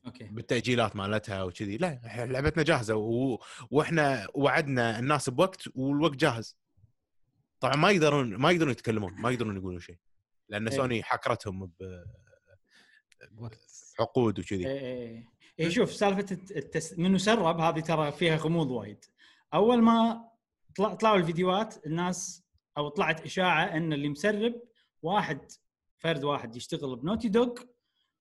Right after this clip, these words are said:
Speaker 1: وعنده مشكلة مع نوتي دوغ لها علاقة بفلوس معاه، شيء كذي،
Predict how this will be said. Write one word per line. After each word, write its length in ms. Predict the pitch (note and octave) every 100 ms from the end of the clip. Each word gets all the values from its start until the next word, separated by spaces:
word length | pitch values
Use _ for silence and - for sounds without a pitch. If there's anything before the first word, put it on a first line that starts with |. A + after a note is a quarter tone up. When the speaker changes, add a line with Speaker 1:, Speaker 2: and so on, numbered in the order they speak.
| _ -
Speaker 1:
وعنده 320 | B2+ E3+ A#3
مشكلة 400 | G3+ F#3 - A#3+
مع 180 | G#3+ E3+
نوتي 280 | F#3 G3+ F#3+
دوغ 260 | E3+ G3+ G3 -
لها 240 | D3+ D#3 D3+
علاقة 420 | C3+ D#3 D#3+ D3+
بفلوس 580 | B2+ A#2+ - D#3 C3+ -
معاه، 220 | A#2+ B2+
شيء 240 | - B2+
كذي، 240 | - A2+